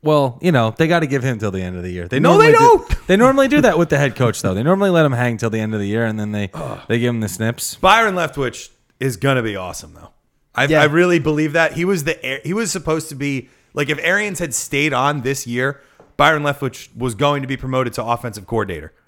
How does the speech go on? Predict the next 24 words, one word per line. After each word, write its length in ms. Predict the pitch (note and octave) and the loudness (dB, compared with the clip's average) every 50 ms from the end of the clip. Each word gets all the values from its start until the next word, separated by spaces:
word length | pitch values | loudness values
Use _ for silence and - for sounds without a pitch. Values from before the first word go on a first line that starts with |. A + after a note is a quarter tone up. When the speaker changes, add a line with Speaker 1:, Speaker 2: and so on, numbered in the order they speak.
| _ - | _ -8
Speaker 1:
Good. 140 | F3 - A2+ - | -8 -8 -6 -4
You 60 | A2 | 0
get 40 | A#2 | 2
Speaker 2:
That's 200 | D3 D#3+ - - | 2 2 2 2
Speaker 1:
your 60 | E3+ D#3 | 2 2
Speaker 2:
how 20 | |
Speaker 1:
shot 40 | - | 4
Speaker 2:
much 100 | D#3 D3 G#2+ | 2 0 0
Speaker 1:
back. 80 | G#2+ | -2
Speaker 2:
Arians 340 | C#3 C#3 C#3+ D3+ D#3 D3+ C3+ | -2 0 0 0 0 -2 -4
believed 360 | G2+ C3 B2+ C3 C#3 C#3+ B2+ | -4 -4 -4 -2 -2 -2 -2
in 100 | D#3 D#3 | -4 -4
him. 160 | D#3+ E3+ D#3 - _ _ _ _ _ _ _ _ _ _ _ _ _ - | -4 -4 -6 -10 _ _ _ _ _ _ _ _ _ _ _ _ _ -2
Arians, 440 | C3 C#3 D3+ D#3+ D#3+ D#3 D3 G#2+ D3 | 2 2 2 2 2 -2 -4 -6 -8
you 80 | C#3 | -4
gotta 280 | A2 - C#3+ C#3+ D3+ D3 | 0 4 4 4 4 2
think, 220 | - D3 D3 C#3+ | 0 -2 -2 -2
is 100 | D3 B2+ | -2 0
gonna 160 | - D#3 D3+ | 2 2 2
be 120 | C#3 D3 C#3 | 2 0 -2
in 80 | B2+ | 0
Leftwich's 440 | C3+ C3 C3 C3+ D3+ C3 - A#2 G#2 | 0 0 -2 -2 -6 -10 -10 -8 -6
ear. 140 | B2 C#3 C#3 | -4 -4 -2
Like, 160 | A#2 G#2 - | -2 -4 -6